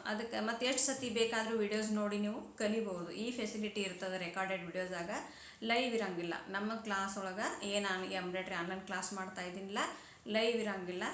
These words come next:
ರೆಕಾರ್ಡೆಡ್ ವಿಡಿಯೋಸ್ ಇರ್ತಾವೆ. ಮತ್ತು, ಆ, ಒಂದಿನ ಬಿಟ್ಟು ಒಂದಿನ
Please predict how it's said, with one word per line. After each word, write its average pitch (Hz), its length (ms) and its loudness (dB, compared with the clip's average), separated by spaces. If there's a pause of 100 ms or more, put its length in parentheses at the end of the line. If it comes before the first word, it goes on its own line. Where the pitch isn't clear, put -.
(120)
ರೆಕಾರ್ಡೆಡ್ 226 520 2
ವಿಡಿಯೋಸ್ 190 400 -2
ಇರ್ತಾವೆ. 190 600 0 (280)
ಮತ್ತು, 220 220 -2
ಆ, 202 480 4
ಒಂದಿನ 240 360 4 (120)
ಬಿಟ್ಟು 226 260 -2
ಒಂದಿನ 214 340 2